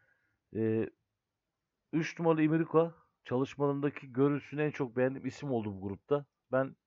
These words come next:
ilk şansı üç numaralı Imburuka'ya vereceğim. İsma-, İbrahim Sefa Söğüt eşliğinde de dörtte iki yaptılar. Son koşudan ikincilikle geliyor.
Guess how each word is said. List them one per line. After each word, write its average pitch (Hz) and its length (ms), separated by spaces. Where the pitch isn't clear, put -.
ilk 135 140
şansı 107 420
üç - 360
numaralı 110 240
Imburuka'ya 120 460
vereceğim. 98 320
İsma-, 117 460
İbrahim 107 400
Sefa 123 340
Söğüt 131 260
eşliğinde 123 360
de 117 120
dörtte 117 300
iki 113 180
yaptılar. 113 340
Son 123 220
koşudan 123 420
ikincilikle 120 500
geliyor. 113 280